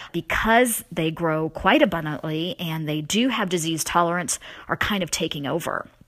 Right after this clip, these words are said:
We need to increase yield, but what happens is when we increase yield to the exclusion of everything else is we lose this diversity, we lose the backup system, and we lose the diverse flavors. And to me,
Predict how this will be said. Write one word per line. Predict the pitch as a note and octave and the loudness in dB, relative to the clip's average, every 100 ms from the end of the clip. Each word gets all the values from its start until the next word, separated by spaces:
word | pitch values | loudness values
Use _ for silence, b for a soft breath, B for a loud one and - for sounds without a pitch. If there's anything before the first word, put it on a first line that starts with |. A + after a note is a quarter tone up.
| _ _ _ _ _ - | _ _ _ _ _ -6
We | F#3+ G#3 | 2 2
need | G3+ A3 A3+ | 4 2 0
to | - G#3+ F#3+ | 0 0 0
increase | F3 - E3+ - | 0 0 -2 0
yield, | F3+ G3 D3 - B B - | 2 2 2 -4 B B -2
but | F3 | -2
what | C#3 | 0
happens | - A3+ A#3+ A#3 F3+ | 4 6 6 2 -2
is | D#3+ D#3 | -2 -2
when | E3 | -4
we | E3+ D3+ | -2 -4
increase | D#3 - G3+ - | -4 -2 0 0
yield | F3+ F3 D#3+ D3+ - B B | 0 0 0 -4 -8 B B
to | F3+ | 2
the | F3 | 2
exclusion | - - G3 F#3+ E3 | 2 2 2 2 -4
of | |
everything | D#3+ D#3 D#3 D#3+ | -4 -4 -6 -4
else | D#3 E3 - E3 | -2 -2 -2 -2
is | D3+ D3+ - B B | -2 -2 -6 B B
we | F#3 F#3 | 2 4
lose | F3+ F#3+ F3+ E3 - | 4 4 2 0 -4
this | - D#3 | -4 -2
diversity, | - D#3 D#3 - D3+ | -2 -2 0 0 -2
we | D3 D#3 | -2 -2
lose | E3 F3+ G3 F#3 | 0 2 2 2
the | E3 | 4
backup | D#3+ - - | 4 2 -2
system, | - D3+ D#3 D#3 | -4 -2 -4 -2
and | F3+ | -2
we | E3 | -2
lose | D#3+ F3 F#3+ - | 0 0 0 0
the | |
diverse | E3 D#3 D#3 D3+ - | -2 -2 -2 0 -2
flavors. | - E3+ E3 D#3 D3+ - | 0 0 0 -4 -6 -6
And | E3 | -6
to | - | -4
me, | F#3 A3+ G#3+ F3+ | 0 2 2 0